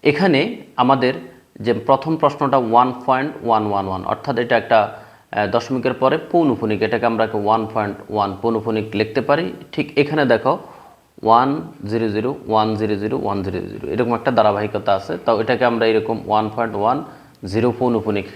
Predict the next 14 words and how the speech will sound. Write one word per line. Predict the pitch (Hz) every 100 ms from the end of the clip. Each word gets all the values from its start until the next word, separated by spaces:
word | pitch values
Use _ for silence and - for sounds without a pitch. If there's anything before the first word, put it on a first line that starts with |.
| - 113
হিসাবে | 107 104
লিখতে | 101 101 123
পারি। | 139 147 170 - - - -
এটাকে | 147 151 147
একইভাবে | 143 131 123 117
দেখো | 113 107 107
ওয়ান | 107 107
জিরো, | 107 131
ওয়ান | 135 101 98
জিরো, | 95 98
ওয়ান | 98 92 90
জিরো, | 90
এইভাবে | 98 107 120
ধারাবাহিকভাবে | 117 101 92 90 92 95